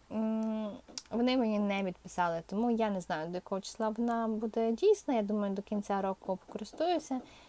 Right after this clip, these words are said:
Ось, е, і на тому буде все. А це такі, знаєте, дуже яскраві тіні, дуже, е, пігментовані. Тут є і мати, і, ам, і,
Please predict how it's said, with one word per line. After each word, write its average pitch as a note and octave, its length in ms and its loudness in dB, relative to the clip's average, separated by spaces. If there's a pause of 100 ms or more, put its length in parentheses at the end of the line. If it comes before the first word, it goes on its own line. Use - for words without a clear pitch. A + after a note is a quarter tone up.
(760)
Ось, G#3 340 8 (160)
е, G#3 240 4
і A#3 120 4
на A3+ 120 2
тому G#3 320 2
буде G3 260 2
все. - 320 -2
А D#3+ 480 0
це D#4+ 200 4
такі, B3 340 2
знаєте, A3 280 2
дуже F#3+ 420 2
яскраві G3+ 720 2
тіні, A#3 600 4
дуже, G3+ 400 0
е, F#3 600 0 (120)
пігментовані. G3+ 760 2
Тут - 260 -6
є F3+ 160 2
і F#3 120 -4
мати, G#3+ 960 0
і, F#3 480 -4 (920)
ам, F3+ 760 -6 (1300)
і, - 160 4